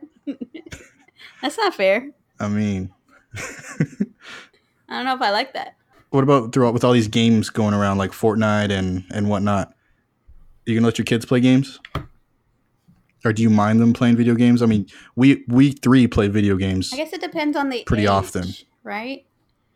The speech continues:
Speaker 1: Like, I can't have my three-year-old kid stuck on video games all day.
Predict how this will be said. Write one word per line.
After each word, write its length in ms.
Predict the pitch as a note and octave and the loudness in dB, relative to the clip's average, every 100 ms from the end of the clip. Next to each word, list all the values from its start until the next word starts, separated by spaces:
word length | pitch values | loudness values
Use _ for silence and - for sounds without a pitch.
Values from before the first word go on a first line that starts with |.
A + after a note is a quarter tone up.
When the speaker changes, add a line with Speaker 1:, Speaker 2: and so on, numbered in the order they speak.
| _ _ _ _ _ | _ _ _ _ _
Speaker 1:
Like, 500 | A3 G#3+ G#3 G#3 - _ _ _ _ - | -6 -4 -6 -12 -20 _ _ _ _ -16
I 80 | G#3+ | -12
can't 280 | B3 A#3+ | -8 -6
have 360 | A#3 A3+ A3 G#3+ | -4 -2 -2 -4
my 480 | G#3 G3+ G3 G3 G3 _ _ _ | -6 -6 -6 -8 -12 _ _ _
three-year-old 540 | G#3+ G#3+ G#3 G3 F#3 - | -10 -6 -4 -6 -6 -10
kid 420 | - G3+ G3+ G3+ | -6 -6 -6 -10
stuck 320 | - - G3 - | -20 -16 -12 -6
on 360 | F#3+ F#3 F#3+ - _ _ _ _ _ _ | -6 -6 -12 -16 _ _ _ _ _ _
video 320 | G#3 G3+ F#3 | -10 -8 -8
games 380 | F3+ F3 F3+ G3 | -6 -8 -8 -10
all 160 | G3 F#3+ | -12 -10
day. 360 | G3 F#3 G3+ | -10 -10 -12